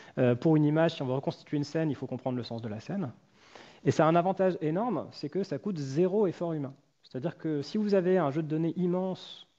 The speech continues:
sous la main, mais brut, sur lequel il n'y a au-,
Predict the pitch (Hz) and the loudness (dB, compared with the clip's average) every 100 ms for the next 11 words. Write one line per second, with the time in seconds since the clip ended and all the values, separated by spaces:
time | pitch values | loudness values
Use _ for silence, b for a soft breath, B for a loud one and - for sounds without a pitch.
0 | _ _ - 165 151 156 156 156 - b | _ _ -6 0 2 2 -2 -8 -20 b
1 | b b b _ 127 123 131 185 - - | b b b _ 0 2 0 -2 -6 -20
2 | _ - 123 156 135 123 135 | _ -10 -2 0 2 0 -2